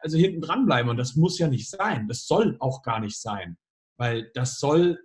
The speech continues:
immer nur ein, eine, eine Ergänzung in dem Moment dazu sein, um das Leben noch schöner zu machen.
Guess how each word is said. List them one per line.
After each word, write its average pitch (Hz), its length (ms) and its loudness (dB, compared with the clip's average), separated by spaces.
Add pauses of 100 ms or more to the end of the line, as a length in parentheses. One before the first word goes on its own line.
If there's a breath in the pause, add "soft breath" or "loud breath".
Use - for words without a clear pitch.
immer 170 200 0
nur 202 240 4
ein, 151 160 -2
eine, 131 260 0
eine 127 260 2
Ergänzung 123 580 -2
in 190 100 -2
dem 190 120 0
Moment 190 320 -6
dazu 196 320 -6
sein, 208 400 -2
um 170 100 -2
das 160 160 2
Leben 165 260 2
noch 180 180 0
schöner 165 420 2
zu - 120 -10
machen. - 380 -10